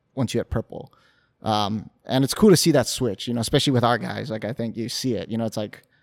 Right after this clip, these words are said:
you know, a-, and then I think that's where maybe the, the changes in the dress, I don't know. I, I, I don't know where the difference, I think it gets a little blurred between purple, brown, and, and black, but, like,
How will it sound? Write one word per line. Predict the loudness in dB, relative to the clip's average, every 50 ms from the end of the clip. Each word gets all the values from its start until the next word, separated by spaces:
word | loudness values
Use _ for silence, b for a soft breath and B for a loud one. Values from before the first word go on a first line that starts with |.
| _ _ _ _ _ _ _ _ _ -8
you | -4 -2
know, | 0 0 -2 -4 -6 _ _ -6
a-, | -4 -2 0 2
and | 2 4
then | 4 4 4
I | 2
think | 2 2 2 4
that's | 4 2 2 2
where | 0 0
maybe | 2 0 0 0
the, | -2 -4 -4 -6 -12 _
the | -16 -14
changes | -8 -6 -2 0 0 0 0 0 -2 -4 -4 -6 -6
in | -6 -6 -6
the | -6
dress, | -4 -4 -4 -4 -4 -4
I | 0 2 2
don't | 4 2
know. | 0
I, | -2 -2 -2 -4 -4 _ -2
I, | -2 -2 0 2
I | 2 2
don't | 2 2 2
know | 2 4 4
where | 6 6
the | 4 4
difference, | 2 2 -2 -2 -2 -4 -4 -4 -8 -10 -12 -14 b b b b b b b b
I | 2 4
think | 4 4
it | 4
gets | 4 4 4 4 4
a | 4 6
little | 6 6 6 6
blurred | 6 6 6 6 4
between | 4 2 0 0 0
purple, | 2 2 2 2 2 2 2 2 0 -2 -6 -10 -14 _ _ _ -20 -20 _ _
brown, | -2 0 0 2 2 0 0
and, | 0 0 -2 -2 -4
and | -4 -4 -4 -4 -4
black, | -4 -4 -4 -4 -4 -6 -8 -12 -20 _ _ _ _ _ _ _ _ _ _ _ _ _
but, | 0 2
like, | 2 2 2 0 -6